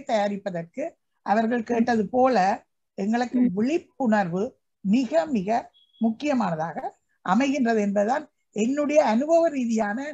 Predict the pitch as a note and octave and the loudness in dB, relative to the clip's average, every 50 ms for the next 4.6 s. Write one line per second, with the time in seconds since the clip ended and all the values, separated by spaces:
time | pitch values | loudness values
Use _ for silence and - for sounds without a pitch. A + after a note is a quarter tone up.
0 | - _ _ _ _ _ _ - A3+ G#3+ G#3 G3 G3 G3 - B3 A#3 A#3 A#3 G#3+ | -14 _ _ _ _ _ _ 4 4 6 6 4 2 2 2 4 4 4 4 2
1 | - - F#3+ F3+ F3+ F3+ F#3+ G3 F#3+ G3 G3 G3 G3+ - - - _ - A3 G3 | -2 -4 -4 -4 -4 -2 -2 -2 -2 -2 -4 -4 -6 -8 -14 -20 _ -4 -2 -2
2 | F#3+ F#3+ G3 F#3 F3 G#3+ A3 G#3 G3 B3+ B3+ A3+ A3 C4+ A#3+ A3 A3+ A#3 A#3 A3+ | -2 -2 -4 -4 -2 -2 -4 -4 -2 -2 -4 -4 -2 0 0 0 2 2 2 0
3 | A3 F#3+ G3+ G#3+ A#3 B3 B3 B3+ B3 A#3+ A#3 A#3+ B3+ A#3 A3+ A#3+ A#3+ A3+ - A#3+ | 0 0 0 0 -2 -2 -2 -2 -2 -2 -2 -2 -2 -4 -4 -6 -6 -8 -8 -10
4 | A3 A3+ - B3 A#3 A#3 A3+ A3+ A3+ A3+ B3 D4+ | -12 -10 -10 -8 -6 -4 -4 -4 -4 -4 -6 -6